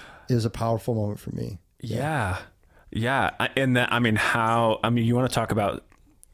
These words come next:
Speaker 2: counterculture?
Speaker 1: Yeah.
Speaker 2: You wanna talk about standing still when everything's going in one direction?
Speaker 1: That's right.
Speaker 2: In, in a world where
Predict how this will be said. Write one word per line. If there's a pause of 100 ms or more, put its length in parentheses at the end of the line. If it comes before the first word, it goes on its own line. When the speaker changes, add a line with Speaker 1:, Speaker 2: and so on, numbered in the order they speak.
Speaker 2:
counterculture?
Speaker 1:
Yeah. (300)
Speaker 2:
You
wanna
talk
about
standing
still
when
everything's
going
in
one
direction?
Speaker 1:
That's
right. (1000)
Speaker 2:
In,
in
a
world
where